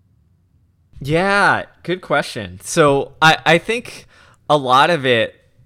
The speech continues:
you know, maybe initially it was a little spark of, "Hey, I'm good at this," but, like, that didn't last. And I think a lot of it was just the joy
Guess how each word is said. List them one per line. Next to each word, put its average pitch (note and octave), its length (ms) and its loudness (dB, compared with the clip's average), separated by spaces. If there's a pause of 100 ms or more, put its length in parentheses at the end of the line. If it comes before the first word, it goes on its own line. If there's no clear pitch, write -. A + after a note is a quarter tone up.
(240)
you D3+ 160 -4
know, B2+ 320 -2 (220)
maybe G#3+ 320 -4
initially D3+ 560 -4
it C3+ 80 -4
was C3 220 -4
a B2 60 -10
little A#2+ 280 -8
spark C3 400 -4
of, G#2+ 160 -4
"Hey, B2 180 -6
I'm A#2+ 140 -6
good F#2+ 240 -10
at A#2 180 -8
this," E3 240 -8
but, - 380 -8
like, C3+ 240 -6
that C#3+ 200 -4
didn't G#2 300 -4
last. - 640 -8 (560)
And C#3 140 -2
I C#3+ 80 0
think D#3+ 240 -4
a D3+ 80 -2
lot C3+ 300 -2
of F3 100 -6
it C3 180 -2
was A#2+ 280 -4
just - 320 -12
the A2 100 -8
joy G#2+ 680 -4